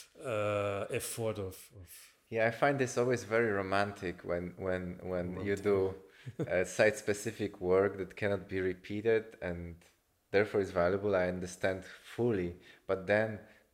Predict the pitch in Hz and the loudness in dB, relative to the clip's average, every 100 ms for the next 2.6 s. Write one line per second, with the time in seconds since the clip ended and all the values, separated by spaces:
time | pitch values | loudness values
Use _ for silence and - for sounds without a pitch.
0 | _ 117 110 104 95 95 104 104 85 87 | _ -4 -2 -4 0 0 2 -2 -2 -2
1 | 82 82 - - 87 87 85 82 - _ | 0 0 -4 -8 -8 -2 0 0 -6 _
2 | _ - 120 156 139 | _ -8 -2 2 2